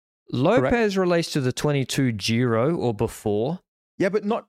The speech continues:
Speaker 1: that's not U C I, of course, so that's different.
Speaker 2: Ah, true, true. Uh, Bonomore relates to, to earlier. Uh,
Speaker 1: Hessman was relatively recent?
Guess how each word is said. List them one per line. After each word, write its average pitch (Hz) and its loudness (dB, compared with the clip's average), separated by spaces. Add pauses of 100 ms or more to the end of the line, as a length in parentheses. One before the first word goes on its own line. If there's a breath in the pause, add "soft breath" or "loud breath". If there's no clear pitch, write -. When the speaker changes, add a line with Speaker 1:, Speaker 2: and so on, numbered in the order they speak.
Speaker 1:
that's 214 -2
not 233 -2
U 220 2
C 185 0
I, 170 2
of 139 -2
course, 117 -2
so 160 0
that's 160 -2
different. 123 -4
Speaker 2:
Ah, 139 2
true, 110 -2
true. 113 -2 (1000)
Uh, 127 0 (200)
Bonomore 180 2
relates 143 0
to, 120 0 (300)
to - -2
earlier. 165 0 (760)
Uh, 123 2
Speaker 1:
Hessman 117 4
was 214 0
relatively 214 0
recent? 233 -4